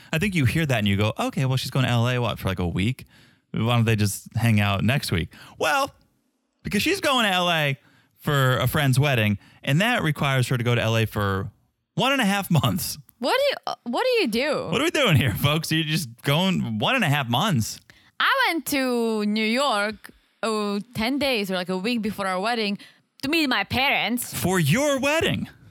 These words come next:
Speaker 2: Yeah, for my wedding.
Speaker 1: Not for a
Speaker 2: It's not
Speaker 1: friend's
Speaker 2: like,
Speaker 1: wedding.
Speaker 2: no. <laughs>
Speaker 1: Some, like, a month and a half. I mean, let's not forget, this is the girl that, that trotted into her bat mitzvah on a white horse. So
Speaker 2: Yeah.
Speaker 1: she is extra.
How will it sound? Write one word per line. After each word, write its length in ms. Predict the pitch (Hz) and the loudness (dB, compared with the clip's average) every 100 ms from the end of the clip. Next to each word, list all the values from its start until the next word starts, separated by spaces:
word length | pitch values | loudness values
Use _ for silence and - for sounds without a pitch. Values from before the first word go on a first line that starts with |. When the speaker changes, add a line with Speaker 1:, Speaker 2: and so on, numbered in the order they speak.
| - - | -20 -12
Speaker 2:
Yeah, 220 | - 381 349 | -2 0 0
for 140 | 262 | 0
my 220 | 240 349 | 0 0
wedding. 140 | 330 349 | 2 2
Speaker 1:
Not 160 | 381 | 2
for 160 | - 214 | 0 0
a 40 | |
Speaker 2:
It's 120 | 175 | 0
not 80 | 269 | 0
Speaker 1:
friend's 300 | 294 302 - | 0 0 2
Speaker 2:
like, 160 | - - | 2 2
Speaker 1:
wedding. 380 | - 110 269 247 - - | 2 2 0 -2 -8 -6
Speaker 2:
no. 260 | 285 294 262 _ 427 | -4 -4 -10 _ -4
<laughs> 220 | 480 480 | 0 0
Speaker 1:
Some, 320 | 466 208 202 165 | 0 0 -2 -2
like, 200 | 170 165 | 0 0
a 40 | |
month 400 | 139 131 170 233 | 0 2 0 0
and 100 | 180 | 0
a 60 | 113 | 2
half. 280 | 147 147 - - | 2 0 -6 -6
I 80 | - | 2
mean, 200 | 131 127 - - | 2 2 -4 -4
let's 160 | 107 98 | -2 2
not 160 | 107 98 | 0 2
forget, 260 | 123 147 | 0 0
this 160 | 104 104 | 0 -2
is 100 | 101 | -4
the 80 | 90 | -4
girl 360 | 101 101 95 | 0 0 0
that, 300 | 98 98 87 - - - 85 | 0 -2 -2 -6 -8 -12 -4
that 260 | 98 95 95 - - 113 | -2 0 -4 -8 -12 -6
trotted 520 | - 131 131 123 113 | -2 0 0 0 2
into 260 | 120 120 | 2 2
her 160 | 110 107 | 2 0
bat 240 | 95 104 | 0 0
mitzvah 500 | 101 120 - 98 85 - - _ | 0 0 0 -2 -2 -4 -12 _
on 140 | - 104 | -4 0
a 100 | 101 | 2
white 320 | 98 104 98 | 2 0 0
horse. 380 | 95 123 110 - | 0 0 0 -4
So 160 | - | 0
Speaker 2:
Yeah. 180 | 107 175 | 0 2
Speaker 1:
she 520 | - 123 117 110 107 - | 0 0 0 2 0 -2
is 420 | 95 98 98 92 - | 0 2 0 -2 -4
extra. 320 | 131 - - | -6 -4 -6